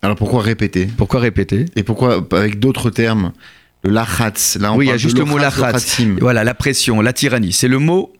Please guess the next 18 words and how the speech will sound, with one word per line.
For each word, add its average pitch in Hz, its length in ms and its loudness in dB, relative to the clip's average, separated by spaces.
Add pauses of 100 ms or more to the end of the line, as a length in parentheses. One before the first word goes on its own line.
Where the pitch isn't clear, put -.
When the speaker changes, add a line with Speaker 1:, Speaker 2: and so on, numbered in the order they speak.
(640)
Speaker 2:
en 160 140 0
plus - 380 0
par 120 180 0
rapport 127 240 0
au 123 60 2
verset 117 260 0
sept. 95 200 0
Mais 101 60 2
Speaker 1:
Oui. 104 40 2
Speaker 2:
sinon, 143 180 0
tout 202 160 0
le 151 60 2
reste, 160 240 -2
on 160 60 2
l'a 135 120 2
déjà. 139 460 0
Speaker 1:
Alors, 98 260 0
tout, 110 120 -8